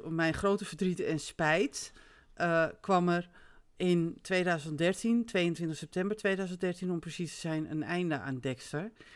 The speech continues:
En ik heb Dexter vanaf die tijd gemist. Ja, k-, klinkt dat i-, i-, dat klinkt eigenlijk heel raar, hè?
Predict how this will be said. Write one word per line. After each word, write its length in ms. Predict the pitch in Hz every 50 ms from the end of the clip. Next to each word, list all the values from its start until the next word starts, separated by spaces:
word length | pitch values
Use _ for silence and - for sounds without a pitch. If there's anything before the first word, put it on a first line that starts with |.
| - _
En 160 | - 160 165
ik 100 | 160 156
heb 220 | - 175 175 160 -
Dexter 380 | 185 185 180 - - - 170
vanaf 320 | 147 - - 170 143 151 -
die 160 | - 196 175
tijd 260 | - 180 165 156 -
gemist. 480 | - - 170 170 170 143 - - - - -
Ja, 180 | 143 135 131
k-, 120 | - - -
klinkt 240 | - - 190 196 -
dat 160 | - 185 - -
i-, 160 | - 180 - -
i-, 180 | - 165 - -
dat 180 | - 156 143
klinkt 260 | - - 170 165 151 156
eigenlijk 340 | 147 135 - - - 143
heel 180 | 151 151 143 135
raar, 300 | 127 147 151 151 123 113
hè? 220 | 113 113 147 196